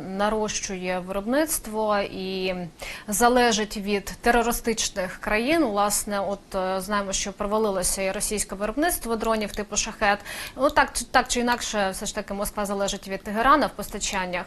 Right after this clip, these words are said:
Тим не менш, а, м, намагається налагодити своє виробництво, яке було б, так мовити, альтернативою. Якщо я не помиляюся, називається таке творіння «Клин». От, чи володієте ви інформацією, що це за російське ноу-хау?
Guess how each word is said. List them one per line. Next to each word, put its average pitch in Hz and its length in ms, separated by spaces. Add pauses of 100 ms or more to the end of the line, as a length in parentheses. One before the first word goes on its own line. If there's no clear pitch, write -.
Тим 269 180
не 269 80
менш, 330 600
а, 214 340
м, 202 260 (380)
намагається 240 520
налагодити 226 640
своє 196 280
виробництво, 202 640 (300)
яке 214 160
було 247 180
б, 233 140
так 214 160
мовити, 214 400
альтернативою. 208 960
Якщо 208 240
я 320 60
не 302 80
помиляюся, 302 540
називається 254 680 (580)
таке 262 600
творіння 254 480
«Клин». 262 400 (680)
От, 208 160
чи - 140
володієте 311 540
ви 240 160
інформацією, 247 840
що 294 240
це 285 140
за 226 140
російське 226 460
ноу-хау? 190 460